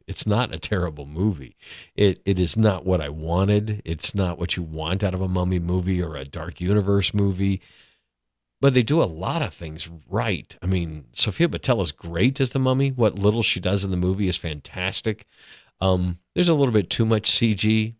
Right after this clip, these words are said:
They had to C G every single rat and every single, even one of the guys' makeup.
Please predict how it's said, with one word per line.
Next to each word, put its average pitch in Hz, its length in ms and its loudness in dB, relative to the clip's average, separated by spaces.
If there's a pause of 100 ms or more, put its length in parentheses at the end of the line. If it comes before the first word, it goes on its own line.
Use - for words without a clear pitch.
(320)
They 104 120 2
had 110 160 2
to 98 60 -2
C 110 260 2
G 101 200 0
every 101 200 0
single 95 440 -2
rat 87 460 -6
and 82 140 -4
every 98 240 -2
single, 92 400 0 (240)
even 120 320 2
one 98 140 4
of 98 80 2
the 92 60 0
guys' 87 360 0
makeup. 80 480 -4